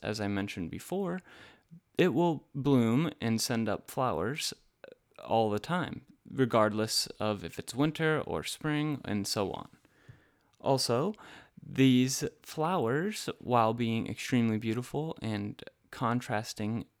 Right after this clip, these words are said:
extremely well with the pink, burgundy, and reddish colored leaves, these flowers are also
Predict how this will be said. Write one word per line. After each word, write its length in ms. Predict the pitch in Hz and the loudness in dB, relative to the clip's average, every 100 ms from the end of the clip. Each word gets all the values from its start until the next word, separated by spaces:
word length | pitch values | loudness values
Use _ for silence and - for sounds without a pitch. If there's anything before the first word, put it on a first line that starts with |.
| _ _ - | _ _ -8
extremely 680 | - - - - 185 196 123 | -6 -4 -6 -2 0 2 2
well 320 | 110 95 123 | 0 -2 0
with 200 | 156 - | -2 -4
the 140 | 110 104 - | -6 -6 0
pink, 400 | 143 123 123 - - - - - | 4 4 2 -6 -20 -20 -8 0
burgundy, 680 | 120 117 117 117 117 110 - | 2 2 0 0 -2 -4 -6
and 460 | 107 104 101 98 113 - - - - | -6 -4 -4 -6 -10 -18 -20 -20 -8
reddish 500 | 117 113 104 113 - | 2 2 2 0 -4
colored 440 | - 117 110 92 | -4 -2 -2 -4
leaves, 640 | 107 170 185 - 165 196 - - _ - | -6 -6 -6 -8 -8 -8 -10 -16 _ -14
these 280 | - 196 190 | -6 -4 -6
flowers 500 | - 110 110 131 156 | -6 -2 -2 -2 -4
are 180 | 117 117 | -4 -2
also 360 | 104 - 110 | -2 -2 -2